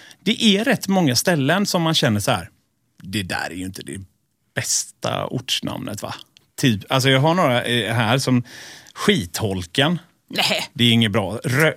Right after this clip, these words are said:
Speaker 1: gul-, Gula Röva.
Speaker 2: Nej, det
Speaker 1: Jo.
Speaker 2: finns.
Speaker 1: Jo, det finns. Det finns. Eh, det ligger till och med i, eh, här i Kungälv. Någonstans utanför, på väg ut. Ja, någonstans. Eh, Köttkulla, det har, vet ju alla.
Speaker 2: Mm,
Speaker 1: Det har
Speaker 2: mm,
Speaker 1: man ju så här
Speaker 2: mm.
Speaker 1: hört och så här. Höga Skiten och Långa Skiten, de ligger båda i Tanum,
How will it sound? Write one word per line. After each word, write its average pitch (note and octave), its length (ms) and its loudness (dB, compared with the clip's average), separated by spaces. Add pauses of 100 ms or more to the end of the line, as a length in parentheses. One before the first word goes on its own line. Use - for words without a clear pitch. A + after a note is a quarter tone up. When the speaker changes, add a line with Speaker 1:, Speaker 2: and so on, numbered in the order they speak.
Speaker 1:
gul-, C#3+ 520 2
Gula D#3+ 460 2
Röva. C3+ 540 2 (220)
Speaker 2:
Nej, F#3+ 380 0
det A2+ 60 0
Speaker 1:
Jo. A#2+ 100 4
Speaker 2:
finns. G3 340 -2
Speaker 1:
Jo, G2 140 -4
det E3 80 0
finns. C#4 320 -2
Det G#2+ 120 -6
finns. G#3+ 320 0 (640)
Eh, C3+ 140 4
det B2 140 2
ligger C3 180 4
till A3+ 120 2
och G3 60 2
med E3 240 2
i, D3 300 2
eh, C#3+ 340 2
här C3+ 220 0
i C3 180 0
Kungälv. C3+ 540 0 (280)
Någonstans C#3 380 -2
utanför, A#2+ 760 -4
på C3 60 -8
väg A2 220 -2
ut. G2+ 260 -4
Ja, G2 180 -6 (140)
någonstans. - 360 -8 (500)
Eh, C#3 400 4
Köttkulla, D3+ 580 2
det D3 100 4
har, A#2+ 180 2
vet G2 240 -4
ju F#2 100 -4
alla. F2 140 -4
Speaker 2:
Mm, C#3 100 0
Speaker 1:
Det G#2+ 60 0
har G2+ 80 0
Speaker 2:
mm, G2 160 2
Speaker 1:
man G2+ 140 -2
ju F#2+ 140 -2
så - 100 -2
här - 100 2
Speaker 2:
mm. G#2+ 100 0
Speaker 1:
hört F#2+ 160 -6
och G2+ 60 -6
så G#2 80 -4
här. - 80 -6 (400)
Höga C#3+ 340 4
Skiten C3 460 2
och D3 80 4
Långa E3+ 360 4
Skiten, G#2+ 420 -2
de C3+ 120 2
ligger F3 140 2
båda D3+ 220 4
i A2+ 40 0
Tanum, A#2+ 640 0